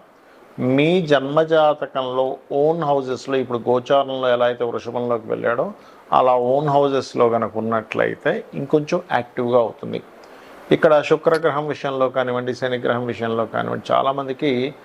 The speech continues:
ఆ, కొన్ని అపోహలు ఉన్నాయి. శని అనగానే పూర్తిగా బాగోదు అనుకుంటారు, శుక్రుడు అనగానే చాలా బాగుంటుంది అనుకుంటారు. ఇక్కడ ఏంటంటే శుక్రుడు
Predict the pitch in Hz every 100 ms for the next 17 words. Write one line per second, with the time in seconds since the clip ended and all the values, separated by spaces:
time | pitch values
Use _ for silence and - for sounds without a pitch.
0 | - - - - - 62 64 - - -
1 | - - 175 175 147 165 160 143 127 120
2 | 120 - 143 151 147 143 147 147 147 -
3 | 147 135 123 120 120 117 113 117 - -
4 | 147 143 135 135 139 135 127 147 139 131
5 | 113 117 117 - 120 - - 131 131 139
6 | 143 139 160 226 254 - - - - -
7 | - - 175 220 226